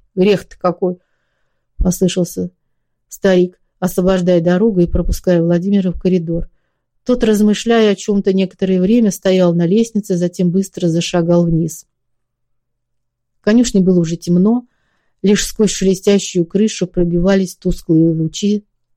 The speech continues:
садящего солнца. Шумно дышали, фыркали кони, легал перевернутую тачку рыжий длинноногий жеребенок, размеренно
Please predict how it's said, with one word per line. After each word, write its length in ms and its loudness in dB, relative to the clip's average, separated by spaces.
садящего 720 -2
солнца. 560 -6
Шумно 320 2
дышали, 440 -2
фыркали 460 -2
кони, 420 -2
легал 500 -4
перевернутую 720 0
тачку 460 -4
рыжий 520 0
длинноногий 720 -2
жеребенок, 680 -2
размеренно 640 0